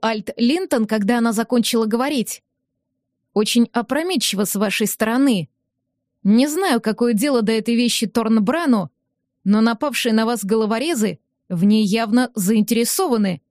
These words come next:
И, возможно, не только они. Понимаете? Она кивнула, низко склонив голову. «Что же мне теперь делать?» проговорила она с отчаянием. «У меня есть, э, знакомые маги,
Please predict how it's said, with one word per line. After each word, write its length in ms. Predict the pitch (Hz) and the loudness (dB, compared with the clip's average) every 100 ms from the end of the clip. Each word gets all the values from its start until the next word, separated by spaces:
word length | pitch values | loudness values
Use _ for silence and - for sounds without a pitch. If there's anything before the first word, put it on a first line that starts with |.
| _ _ _ _ - | _ _ _ _ -4
И, 120 | 208 | 0
возможно, 520 | 208 202 208 208 208 | 0 0 0 0 2
не 160 | 254 269 | 2 2
только 340 | - 196 202 - | 0 -2 -2 -4
они. 420 | 240 269 339 185 _ _ _ _ _ _ | -2 0 2 0 _ _ _ _ _ _
Понимаете? 800 | - 202 185 214 339 - 202 160 _ _ _ _ _ _ _ _ _ _ - | 0 2 4 2 0 -2 -4 -6 _ _ _ _ _ _ _ _ _ _ -2
Она 300 | 220 269 254 | 2 2 0
кивнула, 440 | 277 254 381 320 | -2 -2 0 2
низко 360 | 262 302 - 277 | 0 0 -2 -4
склонив 440 | - 247 247 226 | -2 0 0 0
голову. 540 | 226 330 240 185 170 - _ _ _ _ _ _ _ | -2 0 0 -2 -6 -8 _ _ _ _ _ _ _
«Что 280 | - - 294 | -10 -4 0
же 100 | 277 | 0
мне 200 | 294 277 | 0 0
теперь 380 | 277 240 294 254 | -4 -2 -2 0
делать?» 640 | 190 277 370 262 214 - _ _ _ _ - | -2 0 0 0 -4 -8 _ _ _ _ -4
проговорила 560 | 233 214 240 269 240 | -2 0 -2 -2 -2
она 160 | 233 233 | 0 -2
с 100 | - | -2
отчаянием. 680 | 247 - 302 233 196 180 - _ _ _ _ _ _ _ _ _ _ | -2 -2 0 0 0 -2 -8 _ _ _ _ _ _ _ _ _ _
«У 100 | 220 | 2
меня 340 | 226 240 269 269 | 4 4 4 2
есть, 440 | 269 359 - - | 2 0 -2 -2
э, 140 | 202 | -2
знакомые 540 | 185 214 208 220 220 220 | 0 0 0 2 2 4
маги, 540 | 269 339 202 185 151 | 2 0 -2 -2 -4